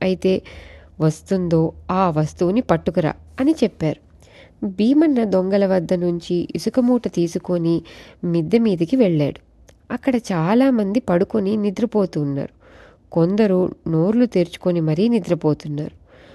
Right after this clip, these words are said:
"దొంగలు ఇసుక చల్లమన్నారు కదా, ఇసుక చల్లితే అది వాళ్ళ మొహాల మీద నోళ్ళలోనూ పడదా?"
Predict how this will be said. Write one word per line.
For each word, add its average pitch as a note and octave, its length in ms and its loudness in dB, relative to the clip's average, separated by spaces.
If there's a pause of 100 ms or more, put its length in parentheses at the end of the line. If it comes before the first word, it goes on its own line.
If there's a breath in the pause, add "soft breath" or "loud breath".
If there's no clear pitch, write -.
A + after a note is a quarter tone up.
(260 soft breath)
"దొంగలు G#3 720 2
ఇసుక - 240 -4
చల్లమన్నారు F#3 760 0
కదా, E3+ 360 -2 (520 soft breath)
ఇసుక A3+ 220 -2
చల్లితే G#3+ 720 2
అది F#3+ 200 0
వాళ్ళ F3+ 380 -2
మొహాల E3+ 540 2
మీద F#3+ 280 0
నోళ్ళలోనూ F#3+ 920 0
పడదా?" F3 500 0